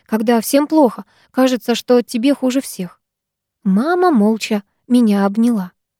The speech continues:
«Две мои самые любимые девочки. Ну где болит? Дай подую», спросила она меня точно так же, как спрашивала в детстве.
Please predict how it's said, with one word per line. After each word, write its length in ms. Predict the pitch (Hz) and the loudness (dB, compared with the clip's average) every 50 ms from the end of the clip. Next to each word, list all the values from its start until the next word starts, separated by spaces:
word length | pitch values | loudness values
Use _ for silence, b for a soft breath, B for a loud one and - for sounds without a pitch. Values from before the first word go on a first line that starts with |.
| _ _ _ _ _ _ b b b b b b b b b b | _ _ _ _ _ _ b b b b b b b b b b
«Две 300 | 294 302 294 320 330 320 | -2 0 2 4 4 4
мои 240 | 269 254 247 254 247 | 4 4 4 4 2
самые 440 | - - 320 359 381 330 254 240 240 | 2 2 2 2 2 4 4 4 4
любимые 540 | 233 240 214 233 269 269 254 233 233 233 | 4 2 2 2 2 4 4 4 4 4
девочки. 680 | 220 202 226 254 262 247 226 226 - - - - 220 220 - _ _ - | 2 0 0 0 2 2 0 -2 -6 -8 -10 -12 -16 -16 -16 _ _ -6
Ну 260 | 311 311 339 370 349 | -2 0 2 2 2
где 260 | 294 277 330 339 330 | 0 2 2 2 2
болит? 460 | 254 277 277 285 285 285 254 - _ _ _ _ | 4 2 2 2 2 0 -2 -6 _ _ _ _
Дай 240 | - 285 294 311 302 | -4 0 0 0 0
подую», 500 | - 277 262 247 240 294 285 285 269 254 _ _ _ _ _ _ _ _ _ _ - | 2 2 0 2 2 0 0 0 -2 -4 _ _ _ _ _ _ _ _ _ _ -18
спросила 560 | - - - 214 196 - - 208 196 196 196 | -14 -8 -4 -4 -4 -2 -2 -2 0 2 2
она 240 | 202 214 262 320 339 | 2 2 0 0 0
меня 320 | 285 226 220 254 285 269 b b b b b b | 0 0 0 0 -2 -4 b b b b b b
точно 420 | - 285 294 - - - 277 277 277 | -4 -4 -4 -4 -6 -6 -6 -6 -6
так 400 | - - 302 320 349 370 349 311 | -4 -4 -2 0 0 0 0 0
же, 120 | 247 240 | -2 -4
как 180 | 202 - 196 - | -2 -2 -4 -4
спрашивала 640 | - - - 247 262 269 - - 247 254 262 277 | -6 -10 -4 -2 -2 -2 -2 -2 -2 0 0 0
в 60 | 262 | 0
детстве. 520 | 233 226 226 202 185 - - - 180 170 | -2 -2 -2 -2 -4 -6 -10 -12 -12 -14